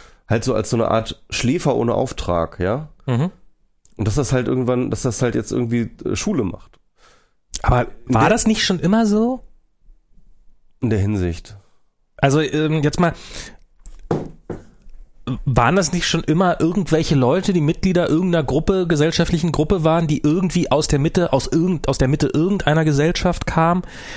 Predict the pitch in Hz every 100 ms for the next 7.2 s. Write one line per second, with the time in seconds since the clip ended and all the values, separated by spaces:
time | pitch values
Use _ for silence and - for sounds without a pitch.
0 | - - 156 156 - 139 - 170 202 -
1 | 190 - 160 175 - - 131 143 156 -
2 | - - 156 - - 113 - 131 156 -
3 | 147 156 165 214 - - - 196 190 151
4 | - 170 165 - - - - - - -
5 | _ _ - _ - - - - _ _
6 | 156 156 156 156 - - 170 175 - -
7 | -